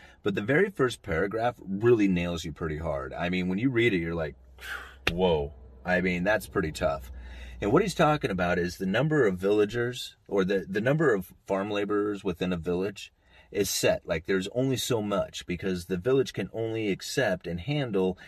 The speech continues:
a certain amount of farm laborers. There's a demand for 'em, and once that demand is met,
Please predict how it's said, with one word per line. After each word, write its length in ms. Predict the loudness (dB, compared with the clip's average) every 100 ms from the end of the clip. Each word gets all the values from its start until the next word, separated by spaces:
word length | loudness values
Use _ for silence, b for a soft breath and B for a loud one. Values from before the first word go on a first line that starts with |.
| B
a 80 | -4
certain 320 | 2 0 0
amount 240 | -2 -2
of 60 | -2
farm 340 | -2 0 -2
laborers. 720 | -4 -8 -10 -14 -14 -12 -12 -12 _ _
There's 240 | -6 -4 -4
a 60 |
demand 420 | -6 -4 -4 -4
for 320 | -6 -4 -2 -2
'em, 140 | -4 B B -2
and 140 | 0
once 180 | 0 0
that 220 | -2 -2
demand 360 | -2 -2 -2 -4
is 140 | -4
met, 300 | 0 2 0